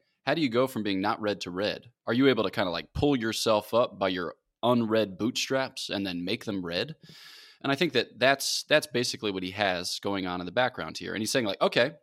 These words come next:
all right, like, let, let's maybe say that we can identify some, some cause, you know, in the background that's, that's making you go from not this to this." He's like, "Okay, well, well, what gave that thing the capacity to cause you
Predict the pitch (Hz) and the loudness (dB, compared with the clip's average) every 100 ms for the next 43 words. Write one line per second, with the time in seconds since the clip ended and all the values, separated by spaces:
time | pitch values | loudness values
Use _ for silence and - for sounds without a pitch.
0 | - 127 101 110 101 120 135 135 135 139 | -4 0 0 0 -2 -2 0 0 2 0
1 | 117 - 113 107 101 107 101 98 104 95 | 0 0 0 0 -4 -4 -2 0 0 2
2 | 101 95 - 110 101 98 _ _ - 117 | 0 2 0 2 0 -2 _ _ -4 -4
3 | - 113 104 95 - - _ - - _ | 2 4 4 2 -4 -8 _ -20 -20 _
4 | 98 90 107 98 92 98 95 104 104 117 | -6 -2 -2 -2 -2 -2 -2 -2 -2 -2
5 | 95 - 101 - 113 113 107 101 101 98 | -4 -4 -4 -2 -2 0 -2 0 0 0
6 | 92 87 85 - 107 113 104 104 - 92 | -6 -6 -8 -6 -4 -4 -4 -4 -6 -6
7 | 90 - - - _ 110 104 139 139 95 | -4 -4 -6 -8 _ -4 0 2 2 0
8 | 92 90 110 110 - _ _ - 123 - | -2 -8 -6 -6 -8 _ _ -2 0 0
9 | 226 127 135 113 - 90 139 - - 87 | 0 2 2 -2 -8 0 0 0 -6 -6
10 | 87 110 120 - - 101 90 - 90 90 | -6 -8 -8 -8 -4 -2 0 -2 -4 -6
11 | 101 _ _ _ _ _ - - 110 98 | -8 _ _ _ _ _ -12 2 4 4
12 | 87 120 107 87 120 | 4 2 4 2 -4